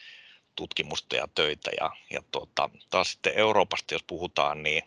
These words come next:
niin, tuota, jonkinlainen aktivoija tässä kentässä on ollut se, että tuhat yhdeksänsataayhdeksänkymmentäluvulta alkaen on ollut näitä LIFE-projekteja. Ja niistä joku pari kolmekymmentä on vähintäänkin sivunnut suurpetovahinkoja ja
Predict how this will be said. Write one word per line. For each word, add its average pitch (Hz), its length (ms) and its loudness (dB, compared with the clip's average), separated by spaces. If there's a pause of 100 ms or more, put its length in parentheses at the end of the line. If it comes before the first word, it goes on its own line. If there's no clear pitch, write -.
(280)
niin, 71 200 -2
tuota, - 380 -2 (1000)
jonkinlainen 101 640 2
aktivoija 71 640 2 (300)
tässä - 320 -6
kentässä 78 500 -2
on 52 60 -8
ollut 67 240 -4
se, 73 240 2
että - 240 -4 (160)
tuhat 67 220 -4
yhdeksänsataayhdeksänkymmentäluvulta 82 920 -4
alkaen 65 480 0
on - 320 -6
ollut 76 180 -4
näitä 76 200 -2
LIFE-projekteja. 67 880 0 (840)
Ja 76 240 0 (120)
niistä 92 380 -2
joku 80 300 0
pari 85 260 2
kolmekymmentä 78 840 -4
on 71 200 -6 (340)
vähintäänkin 78 460 -4
sivunnut 82 560 -4
suurpetovahinkoja 73 1120 -4
ja 71 120 -6